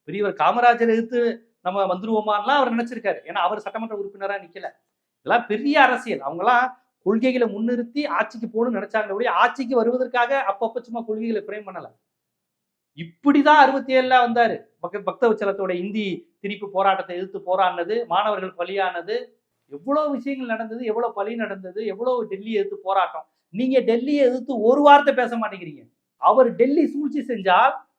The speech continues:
தேசிய கட்சியவே இருந்தாலும் தன்னுடைய எதிர்க்கட்சியான காமராஜரை அரவணைத்து நின்னார். காமராஜர் என்ன இருந்தாலும் என் ஆளு, என் இனம், என் ரத்தம், எங்க ஆளு அப்படிங்கிற உணர்வு அறிஞர் அண்ணாவுக்கு இருந்தது, பெரியாருக்கு இருந்தது. ஆனா ரெண்டு பேருமே தேசியத்துக்கு எதிரானவர்கள்.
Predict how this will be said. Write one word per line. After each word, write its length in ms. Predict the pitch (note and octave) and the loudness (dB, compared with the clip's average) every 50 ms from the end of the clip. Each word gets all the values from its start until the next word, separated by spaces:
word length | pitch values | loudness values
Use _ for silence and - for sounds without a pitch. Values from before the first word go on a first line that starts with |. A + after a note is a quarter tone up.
| _ _ _ _ - - | _ _ _ _ 2 8
தேசிய 320 | G#3+ C4+ C4+ - D4+ D4+ D4 | 8 8 8 8 0 -2 -2
கட்சியவே 480 | C#4 A#3+ B3+ C4+ C#4 C#4 C#4 C#4+ C#4+ | -4 -4 -4 0 0 4 4 6 4
இருந்தாலும் 520 | C#4 C4 A#3+ A#3 A#3+ A#3 A#3+ C4 D4+ D#4 D4+ | 4 2 2 0 2 2 4 2 2 0 0
தன்னுடைய 340 | A#3+ A3+ A#3 A#3 A#3 A3 | -2 -2 -2 0 2 0
எதிர்க்கட்சியான 520 | G#3+ B3 C#4+ - C4+ - - B3+ B3 A#3 A3+ - | 0 0 0 -6 -6 -8 -4 -6 -4 -4 -4 0
காமராஜரை 560 | - G#3+ B3+ C4 C#4 C4+ C4 B3 - B3 A#3+ | 0 0 2 2 4 4 4 4 4 4 4
அரவணைத்து 400 | A3 A3 A#3 A#3+ A#3+ A#3 A#3 A3+ | 6 6 4 2 -2 -4 -8 -8
நின்னார். 320 | G#3+ G3+ G3+ G3 F#3 - - _ _ _ _ _ _ _ _ _ _ _ _ _ - | -10 -8 -6 -6 -6 -6 -8 _ _ _ _ _ _ _ _ _ _ _ _ _ 2
காமராஜர் 440 | F3+ G#3+ A3+ A#3+ A#3 A3 G#3 F#3+ G#3 | 2 4 6 6 6 6 4 4 -2
என்ன 160 | F#3+ G3 A3 | -4 0 0
இருந்தாலும் 320 | A3+ A3+ A3 A3+ A3 G3 | 0 2 2 -2 -2 -2
என் 200 | F#3 G3+ G#3+ G#3 | -2 0 2 2
ஆளு, 240 | G#3 G#3 G#3+ G#3 F#3 D3 C3+ | 2 2 0 0 -4 -8 -6
என் 220 | D#3+ F#3 G3+ G#3 G3+ | -4 -4 -4 -4 -4
இனம், 300 | G3 G3+ G#3+ G#3 E3+ D3+ | -6 -6 -6 -6 -6 -6
என் 160 | D3+ F3 G3 G3 | -4 -2 -2 -2
ரத்தம், 400 | F#3+ F3+ - - G#3+ - - - _ _ _ _ _ _ D3 | -2 -2 -6 -4 -6 -6 -6 -6 _ _ _ _ _ _ -14
எங்க 220 | D3+ F#3 F#3+ G3+ | -12 -4 2 4
ஆளு 180 | G3 G#3 G3+ F3 D3+ | 4 4 4 2 -2
அப்படிங்கிற 280 | - G3 - G3 F#3+ F#3+ | -4 -6 -10 -8 -6 -6
உணர்வு 380 | F3 E3 F#3 A3+ A#3 A#3 A#3 A3 | -4 -2 0 0 2 4 4 4
அறிஞர் 260 | F#3 F#3+ G3 G3 F3+ | 4 2 0 -4 -6
அண்ணாவுக்கு 360 | F3 F#3 G#3 A3 G#3+ G#3+ G#3 | -6 -2 0 0 0 0 -2
இருந்தது, 260 | G3+ G3 F#3+ G3 G3 G3 F3 | -8 -8 -8 -8 -8 -8 -10
பெரியாருக்கு 380 | E3+ F3+ F#3 F3+ F3 E3+ D#3+ | -10 -4 -4 -4 -4 -6 -12
இருந்தது. 240 | D3 C#3 C3 A#2 A#2 _ _ _ _ _ _ - | -20 -20 -20 -20 -20 _ _ _ _ _ _ -4
ஆனா 120 | G3+ A#3 | 0 0
ரெண்டு 240 | G#3+ G3+ A3 A3+ A#3 | 0 2 2 0 4
பேருமே 280 | C4+ C4 B3+ A#3+ C4+ C#4 | 6 6 6 6 2 0
தேசியத்துக்கு 560 | - A3 A#3+ A#3 - C4 A#3+ A#3 A3 G3 F#3 | 4 4 2 2 2 -4 -8 -6 -4 -4 -4
எதிரானவர்கள். 460 | F3+ F3+ E3+ E3 D#3 C#3 A#2+ - _ | -2 -2 -2 -2 -4 -6 -10 -12 _